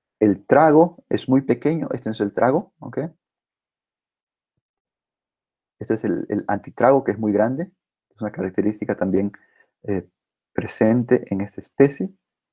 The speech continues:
en, este, en esa familia, ¿no? Ah, han habido varios, este, avances en la taxonomía y sistemática de este género.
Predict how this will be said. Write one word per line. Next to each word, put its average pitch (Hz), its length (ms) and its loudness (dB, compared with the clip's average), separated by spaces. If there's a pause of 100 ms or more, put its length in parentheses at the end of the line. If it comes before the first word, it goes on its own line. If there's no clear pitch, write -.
(120)
en, 104 100 0
este, - 320 -4
en 101 80 0
esa - 160 -2
familia, 101 480 0 (1400)
¿no? 117 260 -8
Ah, 92 400 -2 (1600)
han 117 100 6
habido 120 320 10
varios, 117 400 6
este, - 760 -2 (600)
avances 127 760 2
en 101 140 -2
la 98 100 -2
taxonomía 107 640 -6
y 104 40 -8
sistemática - 580 -4
de 92 80 2
este - 200 -6
género. 151 480 2